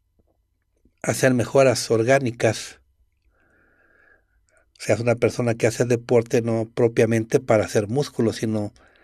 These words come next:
más bien para conservar las funciones orgánicas y digestivas, bueno, de todo su cuerpo en sí. Entonces hace deporte, pero en la persona diabética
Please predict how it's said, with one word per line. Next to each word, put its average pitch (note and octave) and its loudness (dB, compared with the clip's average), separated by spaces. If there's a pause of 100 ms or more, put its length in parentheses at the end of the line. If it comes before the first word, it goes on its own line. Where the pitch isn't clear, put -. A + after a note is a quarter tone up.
(340)
más B2+ 4
bien C3+ 4
para A2+ 4
conservar A2+ 0
las A#2+ 2
funciones A#2 -4
orgánicas A2 -2
y A#2 -2
digestivas, A#2+ -2 (640)
bueno, E3 2
de A2 6
todo D#3 6
su B2 -4
cuerpo G#2 0
en G2+ -2
sí. A#2+ 0 (1000)
Entonces - 0
hace A2+ 0
deporte, C3+ 0 (560)
pero A#2 4
en C3 -4
la G#2+ -2
persona B2+ 0
diabética A#2+ 2